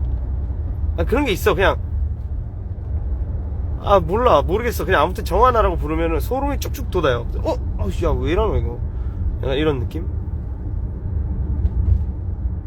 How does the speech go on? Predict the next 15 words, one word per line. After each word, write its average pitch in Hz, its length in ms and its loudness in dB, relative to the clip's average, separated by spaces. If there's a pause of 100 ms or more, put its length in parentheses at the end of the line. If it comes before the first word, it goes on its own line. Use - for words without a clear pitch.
(1160)
근데 - 140 0
부산 294 340 4
애들 330 220 2
중에서도 247 600 2
정환아 262 460 6
하는 285 180 2
애들 - 200 2
있어. - 400 -2 (100)
있기는. 135 380 -2 (600)
어. 113 280 0 (640)
있긴 277 320 0
있어요. - 400 -2 (480)
아예 160 280 4
없지 226 260 4
않아요. 117 240 0